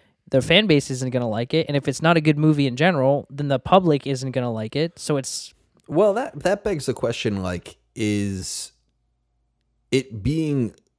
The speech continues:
Speaker 2: in the Saw universe, quote unquote,
Speaker 1: Mm-hmm.
Speaker 2: like, is that gonna be enough to get Saw fans in and then, like,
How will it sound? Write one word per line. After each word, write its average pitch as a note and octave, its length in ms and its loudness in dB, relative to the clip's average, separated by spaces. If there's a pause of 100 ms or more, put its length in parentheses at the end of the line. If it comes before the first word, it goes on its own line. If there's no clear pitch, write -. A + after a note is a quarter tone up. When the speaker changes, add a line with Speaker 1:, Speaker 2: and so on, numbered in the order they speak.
(260)
Speaker 2:
in B2+ 220 2
the A2 100 2
Saw G2 360 4
universe, F2+ 600 -4
quote D#2+ 260 -4
unquote, D#2 480 -8
Speaker 1:
Mm-hmm. - 100 -10
Speaker 2:
like, E2 340 -6 (640)
is A#2 200 2
that A2+ 240 4
gonna A#2+ 160 4
be G#2 220 -2
enough G2 600 0
to G2 340 -2
get G2 340 -4
Saw F#2+ 300 2
fans F#2 440 -2
in G2+ 320 -2
and G2 240 -2
then, F#2 200 -2
like, F#2+ 440 -8